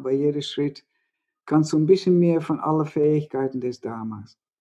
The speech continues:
Soll ich ein bisschen was erzählen, wie das letzte Buch zustande kommt? Weil das ist die Antwort auf deine Frage.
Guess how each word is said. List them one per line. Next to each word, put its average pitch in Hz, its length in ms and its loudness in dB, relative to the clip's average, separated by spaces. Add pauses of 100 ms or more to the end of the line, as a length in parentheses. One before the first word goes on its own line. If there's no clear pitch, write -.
(300)
Soll 160 280 2
ich 151 60 2
ein 160 60 4
bisschen 160 200 0
was 156 160 0
erzählen, 170 440 4
wie 165 80 4
das 147 180 0
letzte 156 280 -2
Buch 151 180 0
zustande 170 580 0
kommt? 143 280 2
Weil 139 260 2
das 147 220 0
ist 151 160 -2
die 143 40 2
Antwort 151 420 2
auf 135 120 -2
deine 135 260 2
Frage. 120 640 0